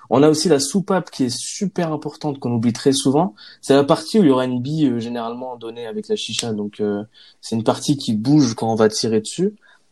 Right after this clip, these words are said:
et, euh, c'est ça qui crée la fumée. Donc ce qu'il faut savoir, c'est que si vous avez plus la bille, par exemple, dans la soupape, impossible de tirer de fumée,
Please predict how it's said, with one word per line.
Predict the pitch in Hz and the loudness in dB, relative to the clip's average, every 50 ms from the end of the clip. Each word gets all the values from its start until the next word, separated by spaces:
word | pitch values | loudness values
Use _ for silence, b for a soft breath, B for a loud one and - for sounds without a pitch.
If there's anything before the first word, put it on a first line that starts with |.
| _ _ - | _ _ -4
et, | - 113 107 110 | 2 4 4 4
euh, | 107 104 104 107 | 4 2 0 -2
c'est | 104 - - | -4 -4 -4
ça | - 160 156 | -2 -4 -2
qui | 156 135 | -4 -4
crée | 120 - - 131 | -8 -4 -4 -4
la | 127 | -4
fumée. | 123 123 - 123 120 117 | -4 -6 -6 -6 -4 -2
Donc | 107 107 107 104 | -2 -2 -4 -4
ce | - - - - - - | -4 -4 -4 -4 -6 -6
qu'il | - - 131 | -4 -4 -4
faut | 123 123 | -4 -4
savoir, | 117 - 135 135 147 151 | -2 0 2 2 2 2
c'est | 147 - 127 110 | 0 -2 -6 -6
que | - | -8
si | - - 156 | -8 -4 0
vous | 135 135 | 0 0
avez | 127 | 0
plus | 123 - - | 0 -2 0
la | 160 131 | 0 0
bille, | 123 120 135 165 185 | 0 0 -2 -2 -2
par | 170 147 123 | -2 -2 -2
exemple, | 120 123 117 123 123 117 - _ _ b b b b - | -2 -2 -2 -4 -6 -8 -10 _ _ b b b b -8
dans | 127 120 | -4 -2
la | 117 110 | -2 -2
soupape, | 113 - 117 113 - 180 208 104 - _ b b b b b b b - | -4 -6 -6 0 2 2 2 0 -2 _ b b b b b b b -2
impossible | 156 156 - 147 139 - - 147 131 | 0 0 2 2 0 0 0 -2 0
de | 135 | 0
tirer | 127 135 - 131 127 123 | -2 -2 -2 -2 -2 -4
de | 120 | -4
fumée, | - - 123 117 110 | -8 -8 -6 -6 -6